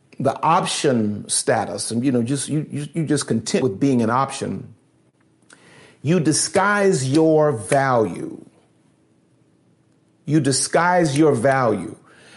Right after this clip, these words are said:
I, I have to push back all the time on, on women, especially who say,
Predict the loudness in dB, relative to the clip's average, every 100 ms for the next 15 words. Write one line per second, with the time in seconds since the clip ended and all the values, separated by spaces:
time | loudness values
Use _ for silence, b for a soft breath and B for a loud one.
0 | B -4 0 0 2 0 2 0 -2 -2
1 | 0 0 0 2 2 0 0 4 4 2
2 | 0 -2 -2 0 0 0 0 2 2 0
3 | -2 -2 0 0 0 2 2 0 0 0
4 | 0 0 0 0 0 0 2 0